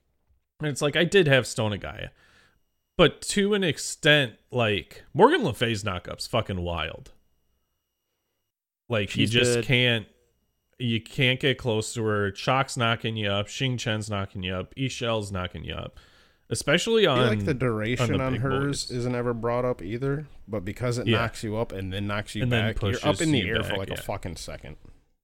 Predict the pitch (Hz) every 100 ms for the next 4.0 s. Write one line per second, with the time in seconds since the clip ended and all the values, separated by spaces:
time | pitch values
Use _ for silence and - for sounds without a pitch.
0 | _ _ _ _ 123 110 87 - - -
1 | - - _ _ _ _ _ - 101 92
2 | - 123 117 101 - _ _ _ _ _
3 | _ _ _ _ _ - 123 143 117